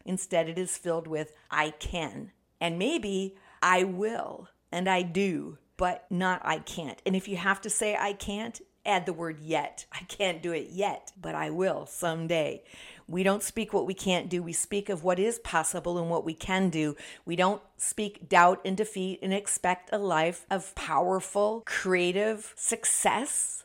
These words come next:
innovation, ambition, motivation. Now,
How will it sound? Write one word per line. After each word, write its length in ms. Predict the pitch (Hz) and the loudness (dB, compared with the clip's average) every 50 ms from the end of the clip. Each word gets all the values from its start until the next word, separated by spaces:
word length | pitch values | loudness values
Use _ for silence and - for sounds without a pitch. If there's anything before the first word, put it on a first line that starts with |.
| - | -2
innovation, 720 | 185 190 208 208 180 175 170 190 185 - - 240 233 233 - | 2 2 4 4 4 2 0 0 0 -2 -2 -2 -2 -2 -2
ambition, 760 | 185 165 160 135 - 180 - - - 240 233 240 240 226 190 | -4 -4 -2 0 0 0 0 0 -2 -2 0 0 0 0 2
motivation. 1040 | 185 180 175 185 196 202 185 190 190 190 226 - - - 233 220 233 247 262 269 269 - - - - - | 4 4 6 8 8 6 6 6 6 6 6 4 2 0 2 2 2 2 2 0 -2 -4 -10 -20 -16 -10
Now, 320 | - 165 170 175 185 - | -4 -2 0 0 0 0